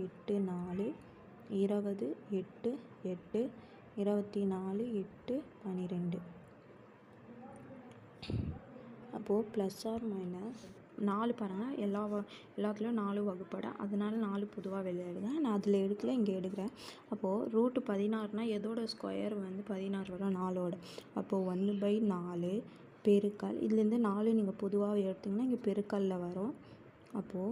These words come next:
நாலு எடுத்தீங்கன்னா ஆறு நாலு இருபத்தி நாலு, ரெண்டு எட்டு பதி-,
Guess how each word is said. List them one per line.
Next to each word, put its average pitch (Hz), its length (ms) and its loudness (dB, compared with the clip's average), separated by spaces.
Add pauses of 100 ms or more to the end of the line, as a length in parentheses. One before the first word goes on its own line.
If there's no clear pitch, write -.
(800)
நாலு 226 360 6
எடுத்தீங்கன்னா 214 420 0 (140)
ஆறு 208 140 4
நாலு 214 240 2
இருபத்தி 196 400 0
நாலு, 190 300 0 (160)
ரெண்டு 202 280 4
எட்டு 208 160 -2 (100)
பதி-, 196 280 0